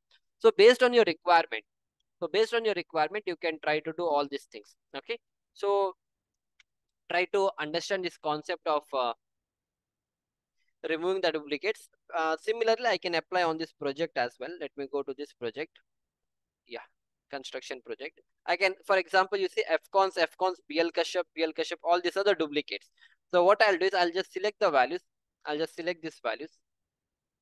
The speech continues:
I'll go to remove duplicates. And I'll say based on, uh, contractor,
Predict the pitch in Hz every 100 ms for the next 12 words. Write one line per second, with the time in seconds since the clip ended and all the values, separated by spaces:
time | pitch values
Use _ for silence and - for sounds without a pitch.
0 | _ _ _ _ _ _ _ 147 147 175
1 | 170 175 156 - _ _ - 147 160 151
2 | 120 123 147 165 - _ _ _ _ _
3 | _ _ _ _ _ _ 151 156 156 -
4 | 220 226 _ _ - 165 185 - 196 180
5 | 156 131 120 98 - _ _ _ - 165
6 | 175 190 208 - 165